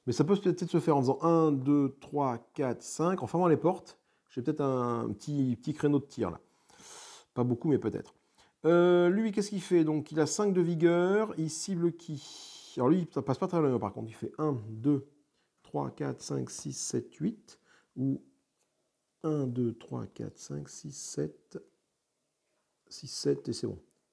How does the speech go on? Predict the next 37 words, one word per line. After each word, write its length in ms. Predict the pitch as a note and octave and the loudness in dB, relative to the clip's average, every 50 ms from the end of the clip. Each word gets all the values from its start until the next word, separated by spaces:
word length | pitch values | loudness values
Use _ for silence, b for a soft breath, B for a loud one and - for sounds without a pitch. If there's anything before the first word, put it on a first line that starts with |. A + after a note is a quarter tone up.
| _ _ _ | _ _ _
Sept, 340 | - - D#3+ D#3+ D#3+ - - | -6 -4 -4 -4 -4 -8 -4
sept, 260 | - - E3 D#3+ - | -2 -2 -2 0 -2
et 60 | - | -4
là, 240 | A#2 A#2 B2+ C#3+ D3+ | 0 2 4 6 6
il 80 | D3 | 6
est 40 | C#3 | 4
déjà 120 | C3 C#3 B2+ | 2 0 -2
cent. 240 | - - A2 - b b b b b b b b b b _ | -2 -4 -10 -12 b b b b b b b b b b _
Un, 220 | _ _ _ _ _ | _ _ _ _ _
deux, 80 | _ _ _ _ _ | _ _ _ _ _
trois, 200 | _ _ _ _ _ | _ _ _ _ _
quatre, 140 | _ _ _ _ | _ _ _ _
cinq, 160 | _ - - _ _ _ | _ -20 -20 _ _ _
six, 180 | _ _ _ | _ _ _
sept. 260 | - - - - C3 - | -20 -18 -16 -16 -18 -18
C'est 160 | - - A2+ | -10 -6 -2
là. 240 | A2 - C#3+ D#3 b b b b b b _ - | 0 0 0 -2 b b b b b b _ -8
Et 60 | A#2 | -4
là, 240 | A#2 B2+ D3 - - - | -2 -2 -2 -4 -4 -2
un, 260 | C#3 C#3+ C#3 A#2+ G2+ - _ _ | 0 0 0 0 -2 -6 _ _
deux, 320 | - A#2 A#2 C3 C3 B2 G2 - - _ _ _ _ _ | -16 -8 -2 -2 -2 -2 -2 -6 -14 _ _ _ _ _
trois, 320 | _ - C#3 C3 A2+ - _ _ _ | _ -8 -8 -8 -8 -10 _ _ _
quatre, 340 | - C3 A#2+ A2 - - _ _ _ _ _ _ _ _ _ | -10 -8 -8 -10 -12 -16 _ _ _ _ _ _ _ _ _
cinq, 520 | _ - - C3 C3+ C#3 C#3+ C#3 C#3 - _ _ _ _ _ _ _ | _ -12 -8 -4 -4 -4 -4 -6 -8 -16 _ _ _ _ _ _ _
six, 240 | - - - D3 | -20 -14 -12 -10
sept, 300 | C#3 - - C#3 C3+ C3+ - | -8 -2 0 0 0 0 -2
huit. 220 | - G2+ G2 - | -8 -10 -8 -8
Non, 160 | A#2 A#2 G#2 | -6 -4 -2
donc 160 | G2 G2+ G2 - | -2 -2 0 2
il 80 | A#2+ | 2
va, 60 | A#2 A2 - | 2 0 0
il 120 | - B2 A#2+ | -2 -2 -2
va, 60 | A#2+ - | 0 0
il 100 | B2+ B2 | 0 0
va 80 | B2 | -2
cibler 260 | A#2 - - C3+ B2+ A#2+ | -2 -4 -2 0 0 0
lui. 200 | A2 F#2 - | 0 -2 -6